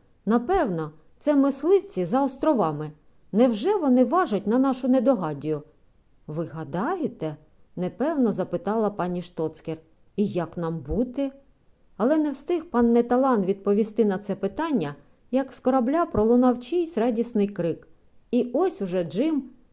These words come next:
ризикуючи скрутити собі в'язи, зістрибнув просто на берег, не чекаючи, поки матроси спустять трап. «Пані Штоцкер!» крикнув він. «Джиме!» вигукнула пані Штоцкер.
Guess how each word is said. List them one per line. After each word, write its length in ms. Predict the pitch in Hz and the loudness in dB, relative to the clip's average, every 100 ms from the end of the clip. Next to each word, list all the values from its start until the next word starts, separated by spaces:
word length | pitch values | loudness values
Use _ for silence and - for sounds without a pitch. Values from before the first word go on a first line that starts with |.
| 165 | -2
ризикуючи 760 | 185 180 202 269 294 220 180 | 0 2 2 2 0 0 -6
скрутити 540 | - 190 202 233 226 | -6 -2 2 2 2
собі 280 | 170 175 160 | -4 -4 -4
в'язи, 540 | 156 185 277 254 208 208 - _ - | 0 2 2 2 -2 -4 -12 _ -12
зістрибнув 720 | 175 214 - 233 214 311 381 | -4 -4 2 2 4 2 2
просто 360 | - 285 294 220 | 2 2 2 0
на 120 | 214 | 0
берег, 440 | 156 160 156 151 - | 0 -2 -4 -6 -10
не 140 | 165 170 | -8 -6
чекаючи, 760 | 170 - 285 277 254 226 214 - _ - | -6 -2 0 0 -2 -4 -6 -12 _ -4
поки 240 | 185 180 | -2 -2
матроси 560 | 165 160 226 302 - 226 | -4 -4 0 0 0 -4
спустять 600 | - 180 180 - 170 170 | -2 -4 -2 -2 -4 -4
трап. 240 | 160 156 - _ _ _ - _ - | -6 -6 -12 _ _ _ -20 _ 0
«Пані 360 | 254 320 311 311 | 2 2 0 -2
Штоцкер!» 720 | - 349 359 285 - 175 139 - | -2 0 0 0 -4 -6 -6 -10
крикнув 460 | - 175 170 170 160 | -6 -4 -4 -4 -2
він. 260 | 156 147 135 _ _ _ _ - | -4 -4 -8 _ _ _ _ -10
«Джиме!» 600 | 202 370 381 247 160 151 - - | 2 4 6 4 0 -6 -12 -2
вигукнула 640 | 180 208 180 - 180 170 | 2 4 2 -4 -2 -2
пані 340 | 165 311 262 175 | -2 -2 -2 -2
Штоцкер. 580 | - 160 156 - 156 | -4 -4 -4 -6 -14